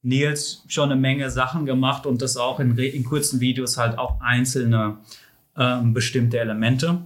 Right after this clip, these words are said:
aus diesem ganzen B P M N zwei Bereich, ähm, hinterlegt, unter anderem auch ein Upgrade-Video. Und ja, wir haben uns tatsächlich erfolgreich für das GitHub, äh, Sponsorprogramm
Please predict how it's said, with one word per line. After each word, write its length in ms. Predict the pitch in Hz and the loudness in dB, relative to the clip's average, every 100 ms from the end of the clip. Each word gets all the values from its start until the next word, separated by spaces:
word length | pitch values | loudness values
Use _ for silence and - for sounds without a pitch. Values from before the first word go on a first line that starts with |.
| - | -10
aus 220 | 131 123 | -6 -2
diesem 200 | 135 127 | -2 0
ganzen 340 | 123 120 127 123 | 2 0 0 -2
B 120 | 131 | -2
P 160 | 131 139 | 0 0
M 180 | 123 | 2
N 380 | 120 123 117 117 | 2 2 0 -2
zwei 480 | - - 120 113 131 | -4 -6 -2 0 0
Bereich, 760 | 147 139 127 131 151 - - _ _ _ _ - | 0 -6 -6 -4 -2 -4 -8 _ _ _ _ -8
ähm, 600 | 131 127 123 123 117 113 - - - - - _ _ _ | -2 0 2 2 2 0 -6 -20 -20 -20 -20 _ _ _
hinterlegt, 800 | 135 135 143 123 127 135 135 - - | -2 0 0 0 0 -2 -6 -12 -6
unter 280 | 120 123 120 | -4 -2 0
anderem 360 | 123 117 113 | 0 0 -2
auch 180 | 110 110 | -2 -8
ein 60 | 110 | -6
Upgrade-Video. 880 | 120 - - 120 123 123 123 120 | -8 -8 -4 -4 -2 -2 0 -2
Und 320 | 117 117 117 - | -2 -4 -6 -2
ja, 440 | 107 139 147 - | -2 0 -2 -4
wir 180 | 120 113 | -4 -2
haben 180 | 127 135 | -2 0
uns 160 | 127 | -2
tatsächlich 840 | 131 120 127 120 - 127 117 - - | -4 -2 -2 -2 -2 -2 -4 -8 -6
erfolgreich 720 | 117 - 120 135 - 127 123 | -6 0 2 2 -2 -8 -8
für 120 | - 120 | -8 -4
das 220 | 117 - | -4 -4
GitHub, 560 | 120 - 110 110 - 113 | -6 -4 -4 -4 -10 -8
äh, 240 | 110 107 | -6 -6
Sponsorprogramm 1120 | - - 131 147 147 - - 143 147 175 - | -6 -2 0 0 -4 -8 -10 -4 0 0 -2